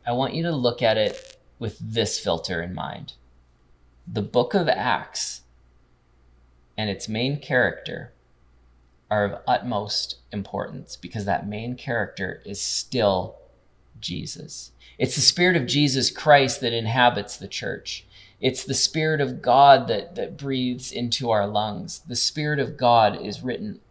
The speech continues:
all over the book of Acts. Jesus is alive. He is alive in the pages of the book of Acts. He is alive in your life.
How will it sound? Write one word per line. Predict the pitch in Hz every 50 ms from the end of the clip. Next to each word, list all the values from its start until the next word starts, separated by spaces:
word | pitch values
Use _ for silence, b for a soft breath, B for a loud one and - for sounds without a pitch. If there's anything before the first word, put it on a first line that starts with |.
| _ _ _
all | 135 135 131 131 131 127 127 127 120 120 - - - - _ _ _ _ _ _ _ _ _
over | 131 131 131 123 113 107 104 101 95 92 98 - - _ _ _ _
the | 113 101
book | - 98 92 - -
of | 95 82
Acts. | - 73 87 80 71 69 - - - - - - _ _ _ _ -
Jesus | 120 - 123 131 139 143 135 131 139 131 123 117 107 - - -
is | 113 113 110 104 - - -
alive. | - 101 101 95 95 95 90 90 90 92 95 - - b b b b
He | - - 127
is | 123 104
alive | 110 104 98 101 110 113 117 117 117 117
in | 110
the | 98
pages | 95 - - 120 117 113 - - 113 107 107
of | 107 98 101
the | 101
book | - 104 101 - 117
of | 104 -
Acts. | - 104 101 98 95 - -
He | 107 104
is | 101 104
alive | 107 104 107 110 104 107 107 110 110 104
in | 107 101 104
your | 92 85
life. | 85 78 71 71 78 - - -